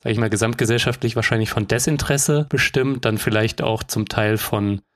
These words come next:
Verteuflung so, ne? Also die Kurden sind immer dann gut, wenn sie irgendwie gegen, äh, Terroristen wie den I S kämpfen, aber wenn's dann irgendwie um die <laughs>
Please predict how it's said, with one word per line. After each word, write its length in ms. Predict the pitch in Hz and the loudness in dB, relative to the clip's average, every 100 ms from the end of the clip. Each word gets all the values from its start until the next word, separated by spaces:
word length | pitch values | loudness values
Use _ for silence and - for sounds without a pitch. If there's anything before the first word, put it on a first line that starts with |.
| _ _ | _ _
Verteuflung 760 | 113 - 117 135 - 131 127 | -6 -2 0 0 0 0 0
so, 300 | 120 120 123 | 0 2 2
ne? 240 | 123 107 120 | 2 0 0
Also 200 | 104 104 | 0 -2
die 360 | 104 123 110 | -4 -4 -4
Kurden 280 | - 117 110 | 0 0 2
sind 140 | 107 107 | 0 0
immer 140 | 107 | 0
dann 300 | 104 110 110 | 0 2 2
gut, 240 | 113 113 | 0 0
wenn 140 | 110 107 | 0 0
sie 120 | 110 | 0
irgendwie 320 | 110 107 107 | 0 0 0
gegen, 380 | 98 104 110 107 | 0 0 0 0
äh, 420 | - 107 107 107 | 0 0 0 -2
Terroristen 540 | - 113 107 131 - 110 | 0 0 2 0 0 0
wie 60 | |
den 280 | 104 107 113 | 2 0 0
I 140 | 160 | 0
S 160 | 123 - | 0 -2
kämpfen, 500 | - 131 135 123 120 | -2 -2 -2 -2 0
aber 380 | - 107 104 - _ _ _ - | 0 0 0 -4 _ _ _ -6
wenn's 200 | 110 - | -4 0
dann 160 | 107 | 0
irgendwie 440 | 117 107 107 104 104 | 2 0 2 2 2
um 260 | 104 104 101 - | 2 0 -2 -4
die 180 | 107 82 | -4 -2
<laughs> 300 | - - - | -4 -6 -12